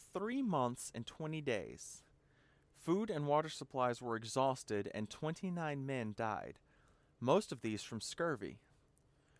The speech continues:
Twenty-five to thirty more suffered other maladies affecting their arms and legs, leaving a very unhealthy crew. With his personal supply of quince fruit, similar to a pear, Magellan remained healthy while the rest suffered.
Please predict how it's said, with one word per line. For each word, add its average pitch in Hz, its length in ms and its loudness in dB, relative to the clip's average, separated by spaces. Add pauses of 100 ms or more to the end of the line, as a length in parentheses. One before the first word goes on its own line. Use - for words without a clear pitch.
(120)
Twenty-five 175 540 2
to 139 100 -6
thirty 135 300 2
more 170 320 2
suffered 123 500 2
other 190 220 6
maladies 107 540 2
affecting 123 440 -2
their 123 160 0
arms 104 320 0
and 107 160 -4
legs, 156 400 4 (460)
leaving 175 320 6
a 139 100 4
very 151 500 2 (120)
unhealthy 147 500 0
crew. 120 380 -4 (1080)
With 143 160 6
his 147 140 6
personal 226 420 2
supply 175 380 2
of 147 180 2
quince 190 320 0
fruit, 117 400 -4
similar 262 540 -4
to 143 140 -2
a 120 40 0
pear, 110 540 -2 (580)
Magellan 175 460 4
remained 156 340 2
healthy 165 460 -2
while 120 300 4
the 120 100 -2
rest 147 340 2
suffered. - 400 0